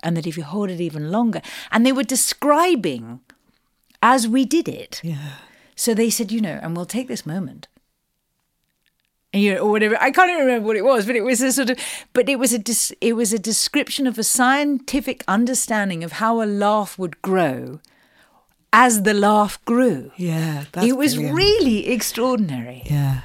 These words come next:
Speaker 1: But just so beautiful. And I remember Julian Beach coming out of Shock-Headed Peter, and he just stood there. And he held it,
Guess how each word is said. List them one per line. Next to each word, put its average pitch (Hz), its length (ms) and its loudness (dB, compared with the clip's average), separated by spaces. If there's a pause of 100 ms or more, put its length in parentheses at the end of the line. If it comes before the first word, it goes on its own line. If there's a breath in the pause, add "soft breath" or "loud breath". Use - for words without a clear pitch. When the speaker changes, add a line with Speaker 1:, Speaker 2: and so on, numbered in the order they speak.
Speaker 1:
But 254 160 -2
just 311 220 2
so 277 180 2
beautiful. 269 540 0
And 202 180 0
I 226 80 4
remember 254 580 2
Julian 247 440 -2
Beach 233 260 -4
coming 190 220 -4
out 175 140 -6
of 175 80 -8
Shock-Headed 180 460 -4
Peter, 208 220 -4
and 160 100 -4
he 180 120 -2
just 226 160 0
stood - 220 0
there. - 180 -8 (1400 soft breath)
And 165 120 -6
he 165 60 -6
held 170 360 -6
it, 196 140 -16